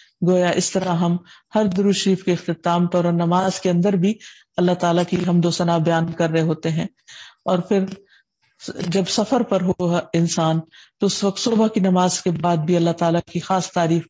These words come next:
करे, "समिअ सामिउन बिहम्दिल्लाहि व निअमतिही व हुस्न बलाइही अलैना, अल्लाहुम्मा साहिबना व अफदल अलैना, आइज़म बिल्लाहि मिनन नार।"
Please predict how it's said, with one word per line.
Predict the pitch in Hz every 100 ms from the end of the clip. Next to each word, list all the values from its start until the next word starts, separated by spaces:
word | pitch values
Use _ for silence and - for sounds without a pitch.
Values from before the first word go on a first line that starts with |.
| -
करे, | 160 165 - - _
"समिअ | - 190 185 185
सामिउन | 165 185 185 180 143 175
बिहम्दिल्लाहि | 165 175 - 196 180 175 175 175 180
व | 175
निअमतिही | 170 180 170 185 185 180 175 175 - - - _
व | 185
हुस्न | 208 - 208
बलाइही | 185 180 175 190 190 165 185
अलैना, | 180 175 185 175 175 170 - - _
अल्लाहुम्मा | 190 185 185 180 175 180
साहिबना | - 196 180 185 180 180 170 - - - _ _
व | 190
अफदल | 190 - 165 185
अलैना, | 175 175 185 190 180 170
आइज़म | 170 185 180 180
बिल्लाहि | 170 170 175 175 175
मिनन | 170 170 165
नार।" | 165 165 165